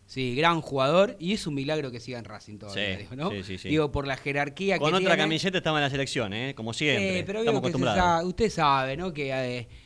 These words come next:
Speaker 1: si es, tiene la camiseta de Boca o River, ya le hubieran dado la chance. Pero claro, si tiene la de Racing, la de Independiente, la de San Lorenzo, la de Huracán, la de Vélez, bueno.
Speaker 2: Hay que hacer más
Speaker 1: Más
Speaker 2: cosas.
Speaker 1: fangulo, te dirían en Italia, ¿no?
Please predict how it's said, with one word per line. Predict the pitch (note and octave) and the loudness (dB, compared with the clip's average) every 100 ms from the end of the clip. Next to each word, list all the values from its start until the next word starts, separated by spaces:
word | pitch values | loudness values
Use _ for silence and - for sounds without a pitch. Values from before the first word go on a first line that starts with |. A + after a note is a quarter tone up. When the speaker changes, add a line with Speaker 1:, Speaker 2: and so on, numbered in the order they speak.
| - | -12
Speaker 1:
si | - D#3 E3+ | -8 0 2
es, | E3 - | 2 -2
tiene | - E3+ | -8 -4
la | D#3 | -4
camiseta | C#3 C#3+ D3+ D3+ | -4 -6 -6 -4
de | D3+ | -2
Boca | D3 D3+ | -2 -4
o | |
River, | D#3 E3 D#3 | -2 0 0
ya | B2+ C3+ B2 | 0 -2 -2
le | B2 | -4
hubieran | C3+ C3 B2 | -4 -4 -4
dado | C3 B2+ | -4 -4
la | A#2+ | -4
chance. | A2+ G2 G2 A2 | -8 -10 -10 -10
Pero | B2+ | -10
claro, | A#2 G2 | -10 -14
si | - | -14
tiene | A2+ B2 A#2+ | -14 -12 -12
la | A#2 | -12
de | |
Racing, | A#2+ A#2+ A2+ | -12 -14 -14
la | A2 | -10
de | A2+ | -8
Independiente, | A2+ A2 A#2 A#2 A2 | -8 -8 -8 -8 -10
la | A2+ | -12
de | A2+ | -12
San | B2 A2+ | -14 -14
Lorenzo, | A#2 A#2 G#2+ G#2+ | -12 -12 -14 -14
la | A2+ | -12
de | |
Huracán, | A#2 A2+ A#2 A2+ | -10 -10 -10 -10
la | A#2+ | -6
de | D#3 | -4
Vélez, | D#3 E3 | -2 -2
bueno. | B2 G#2+ F2+ - - - - - - - | -4 -10 -16 -20 -20 -20 -20 -20 -18 -12
Speaker 2:
Hay | G#2+ | -8
que | G#2+ | -6
hacer | A#2+ A2 | -6 -6
más | A2 | -6
Speaker 1:
Más | C#3+ | -6
Speaker 2:
cosas. | - | -4
Speaker 1:
fangulo, | E3 F3 G#3+ D3+ B2+ | -4 0 2 2 0
te | A#2+ | 0
dirían | B2 B2 A#2+ | 0 0 -2
en | A#2 | -4
Italia, | A#2 A#2+ A2 B2+ | -6 -8 -6 -6
¿no? | F3 | -4